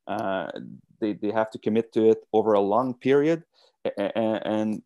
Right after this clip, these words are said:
they have to be real serious about it. They, they can't do it halfway. Like, to make a short answer, what I would do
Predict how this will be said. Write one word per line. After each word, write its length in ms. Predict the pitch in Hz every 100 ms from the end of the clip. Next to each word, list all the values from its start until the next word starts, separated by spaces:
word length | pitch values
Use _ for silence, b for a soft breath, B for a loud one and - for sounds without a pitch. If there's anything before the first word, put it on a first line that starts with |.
| -
they 100 | 110
have 180 | 120 -
to 60 |
be 120 | 117 117
real 300 | 117 147 139
serious 500 | - 131 113 107 98
about 260 | 92 76
it. 60 | -
They, 80 | 95
they 140 | 95
can't 280 | - 123 120
do 120 | 107
it 100 | 98 -
halfway. 420 | 110 101 - 156 _ b _ _ -
Like, 160 | 104 -
to 80 |
make 200 | 113 131
a 40 | 120
short 340 | - 131 127 -
answer, 520 | 131 151 - 175 170 _ _
what 160 | 107 113
I 100 | 143
would 180 | 160 120
do 380 | 120 123 131